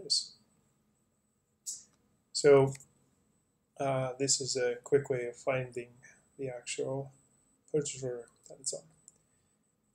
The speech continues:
And now, uh, I'll just put in a number for the vendor invoice. This is the invoice that the, uh, vendor gave to me, their number. I'll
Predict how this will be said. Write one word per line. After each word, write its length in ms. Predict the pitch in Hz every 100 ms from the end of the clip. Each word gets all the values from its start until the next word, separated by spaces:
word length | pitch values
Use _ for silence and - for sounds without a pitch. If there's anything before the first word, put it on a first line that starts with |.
| _ _ _ _ _ _ _ -
And 180 | 143
now, 280 | 147 170 190 151
uh, 560 | 156 147 143 143 _ 143
I'll 120 | 139
just 200 | 143 -
put 140 | 139
in 220 | 131 127 127 - - - -
a 40 |
number 420 | 131 - 147 190 - - _ _
for 400 | - 143 135 131
the 220 | 127 123
vendor 240 | 135 135 131
invoice. 340 | 131 147 127
This 260 | - 151 -
is 440 | 156 - - - - -
the 160 | 147 139
invoice 500 | 143 139 135 135 -
that 240 | 135 131 -
the, 400 | 143 131 127 127
uh, 360 | 127 123 120 120
vendor 220 | 127 123
gave 220 | 123 127 -
to 100 | 143
me, 160 | 170 - _ _ - _ _
their 260 | 139 143 135
number. 440 | 120 117 - 143 - - - - - - - - -
I'll 160 | -